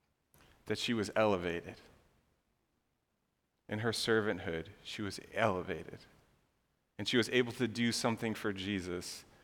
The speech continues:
that nobody else was able to do.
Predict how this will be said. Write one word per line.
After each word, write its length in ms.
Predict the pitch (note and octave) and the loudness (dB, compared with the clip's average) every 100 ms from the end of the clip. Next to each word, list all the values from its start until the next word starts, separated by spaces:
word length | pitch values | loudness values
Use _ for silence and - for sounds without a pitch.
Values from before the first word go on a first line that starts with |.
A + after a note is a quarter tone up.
| _ _ - | _ _ -4
that 140 | F#2 | -2
nobody 460 | G#2+ A2+ A2 G#2+ D#2+ | -2 -2 -2 0 0
else 460 | F2+ F#2 - - - - - | 0 -2 -10 -14 -20 -20 -14
was 140 | G#2 - | -10 -4
able 260 | G2 G2+ | -4 -6
to 120 | - | -10
do. 260 | F2 E2+ | -8 -6